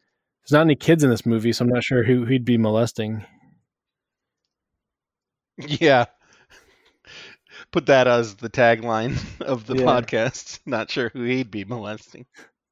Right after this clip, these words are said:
Speaker 1: So, someone's, someone's doing the molesting. Um, and then, uh, Robin Williams was originally considered for the role of Truman,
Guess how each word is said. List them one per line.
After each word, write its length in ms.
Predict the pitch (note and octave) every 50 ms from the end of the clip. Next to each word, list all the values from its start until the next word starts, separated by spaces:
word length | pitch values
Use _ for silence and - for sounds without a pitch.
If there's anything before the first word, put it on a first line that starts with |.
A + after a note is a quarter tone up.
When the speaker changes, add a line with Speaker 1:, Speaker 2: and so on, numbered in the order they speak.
| _ _
Speaker 1:
So, 200 | - - - D3 - - _ _
someone's, 640 | - - - D3 C3+ G3+ G3+ F#3 E3+ E3 C#3+ B2+ - _ _ _ _
someone's 400 | - - E3+ E3 E3+ E3 D#3 C#3+
doing 220 | B2+ C3 B2+ B2 A#2+
the 80 | A#2+
molesting. 560 | A#2+ A#2+ A#2 A2+ A2+ A2 - - A#2+ B2 C3+ - - - - - - - - _ _ _
Um, 480 | C3+ C3 C3 B2+ B2 B2 A#2+ A2+ G2+ - _ _ _ _ _ _ _ _ _ _ - - - - _ _ _ _ _ _ _ _ _ _ _ _ _ _ _ _ _ _ _ _ _ _
and 300 | D3 C#3+ C#3+ C#3+ C#3+ C#3+
then, 260 | C#3+ C#3+ C#3+ C#3 C#3
uh, 600 | C#3 C3+ C3+ C3 C3 B2+ B2+ B2+ B2 B2 A2+ G#2 - - _ _ _ _ _ _ _ _ _ _ _ _ _ _ _ _ _ -
Robin 320 | C#3+ D3 D3+ D3+ E3 D#3+
Williams 480 | D3+ D#3 D#3+ E3 D#3 C#3 B2 A2 - -
was 140 | C3+ B2+ C3+
originally 400 | C3 C3+ C#3 C3 C#3 C3+ C3 A#2+
considered 480 | - C3 A#2+ - C#3 B2+ B2 A2+ G#2
for 320 | - - B2 A#2+ A#2 A2+ A2+
the 100 | A2+ A#2
role 200 | A#2 A#2 A2+ A2
of 80 | G#2
Truman, 420 | - - B2 A2+ A2 A2 G#2 G2